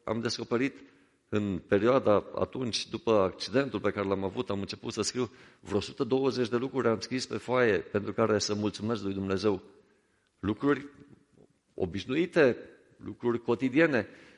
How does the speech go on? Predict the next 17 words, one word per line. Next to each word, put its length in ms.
la 280
care 340
nu 160
mă 140
gândeam 600
așa 320
cu 200
mare 400
precădere 720
în 200
anii 540
dinainte. 540
Lucruri 380
care 160
le 120
socotești, 800
eh, 280